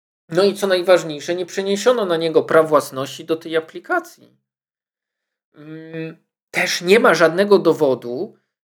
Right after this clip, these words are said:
na to, że udzielono oficjalnej zgody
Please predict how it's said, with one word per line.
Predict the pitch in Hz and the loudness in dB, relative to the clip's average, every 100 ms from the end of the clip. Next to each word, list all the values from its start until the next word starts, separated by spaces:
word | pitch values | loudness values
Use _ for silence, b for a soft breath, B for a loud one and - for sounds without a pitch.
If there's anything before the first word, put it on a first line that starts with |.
| - | -2
na | 170 156 | 0 2
to, | 170 | -2
że | 170 | -6
udzielono | 180 170 175 196 202 | -6 -2 2 4 4
oficjalnej | 185 - 165 - 208 208 175 | 2 -2 -6 0 0 0 -6
zgody | 143 143 131 110 117 113 | -8 0 0 0 -4 -8